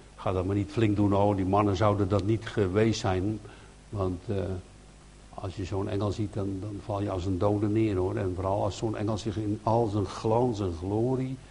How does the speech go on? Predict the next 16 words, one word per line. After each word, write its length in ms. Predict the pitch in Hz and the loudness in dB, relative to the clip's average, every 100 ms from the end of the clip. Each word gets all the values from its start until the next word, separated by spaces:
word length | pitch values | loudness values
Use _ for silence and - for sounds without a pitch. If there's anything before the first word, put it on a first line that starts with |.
| - - | -20 -12
het 140 | 98 - | -10 -6
hemelse, 640 | 87 117 139 143 131 - | 0 2 2 0 -2 -2
laat 240 | 107 101 - | 0 0 -2
vertonen 720 | 95 - - 120 123 131 110 | -12 -14 -2 0 0 -2 -6
voor 140 | 101 101 | -6 -8
ons 280 | 117 120 | -8 -8
op 140 | 110 95 | -12 -14
de 240 | - - | -14 -8
aarde, 320 | 123 123 117 135 139 - - - - | -6 -4 -6 -10 -12 -20 -20 -20 -14
dan 120 | 101 87 | -12 -4
val 180 | 104 | -2
je 140 | 101 98 | -2 -4
als 180 | 98 90 | -4 -4
een 160 | 85 | -2
dode 340 | 92 98 104 95 | 0 0 0 0
neer. 320 | 107 110 | 0 0